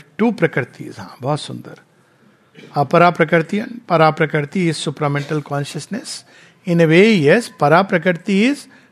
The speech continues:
जो भगवान की, मेरी अपनी प्रकृति, भगवान उस सेंस में कह रहे हैं, which is the supramental consciousness and all that is beyond, actually beyond word use करना, it becomes impossible।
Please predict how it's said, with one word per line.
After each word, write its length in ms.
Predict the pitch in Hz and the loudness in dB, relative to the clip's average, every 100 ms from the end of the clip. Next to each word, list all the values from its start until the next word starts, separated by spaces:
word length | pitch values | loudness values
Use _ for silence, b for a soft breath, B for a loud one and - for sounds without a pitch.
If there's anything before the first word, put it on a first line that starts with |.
| _ | _
जो 200 | 147 214 | 4 4
भगवान 640 | 196 131 147 156 170 202 | 4 2 4 6 6 6
की, 220 | 196 185 156 | 4 2 0
मेरी 320 | 151 170 185 | 2 4 4
अपनी 400 | 151 185 214 240 | 4 6 6 6
प्रकृति, 680 | 185 147 139 123 143 104 - | 4 -2 -4 -6 -10 -14 -12
भगवान 460 | 113 120 123 117 120 | -10 -6 -6 -8 -12
उस 120 | 131 | -14
सेंस 300 | - 135 120 143 | -10 -8 -8 -14
में 100 | 120 | -14
कह 100 | - | -16
रहे 120 | - | -16
हैं, 140 | - b b b b _ | -20 b b b b _
which 200 | 180 247 | -4 -2
is 120 | 196 196 | -2 -4
the 200 | 262 - | -8 -8
supramental 720 | 165 156 135 123 143 135 139 | -6 -4 -4 -6 -8 -8 -8
consciousness 720 | 131 - 190 - 285 - - | -6 -6 -6 -6 -8 -6 -6
and 160 | 143 | -2
all 300 | 139 185 208 | 0 2 2
that 160 | 160 151 | 2 0
is 300 | 175 147 117 | -4 -6 -6
beyond, 640 | 135 139 175 208 185 - - 190 - | -4 -2 -2 -4 -6 -8 -14 -16 -16
actually 340 | 123 196 175 | -8 -6 -4
beyond 320 | 143 151 190 180 B B B _ | -2 0 0 -4 B B B _
word 380 | 131 156 180 165 | 2 4 6 4
use 140 | 170 165 | 0 0
करना, 520 | 156 147 156 156 - _ 143 147 143 | -2 0 -2 -2 -8 _ -18 -14 -12
it 0 | |
becomes 500 | 123 120 147 139 143 | -12 -6 -6 -4 -6
impossible। 600 | 127 147 151 180 151 | -4 -2 -2 -2 -2